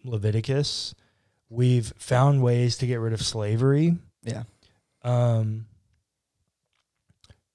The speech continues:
Speaker 1: but we haven't found ways to get rid of gender oppression.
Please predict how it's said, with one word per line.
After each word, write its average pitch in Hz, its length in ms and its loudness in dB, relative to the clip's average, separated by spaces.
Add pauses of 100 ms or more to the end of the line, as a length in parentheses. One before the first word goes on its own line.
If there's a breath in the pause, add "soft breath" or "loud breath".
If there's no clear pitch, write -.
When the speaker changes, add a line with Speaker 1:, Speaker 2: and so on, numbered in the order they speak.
(200)
Speaker 1:
but 135 120 0
we 127 160 2
haven't 123 520 2
found 117 340 0
ways 113 340 0
to 117 100 -6
get 110 180 -4
rid 113 460 0 (100)
of 107 580 -2 (720)
gender 104 380 0
oppression. 135 640 -8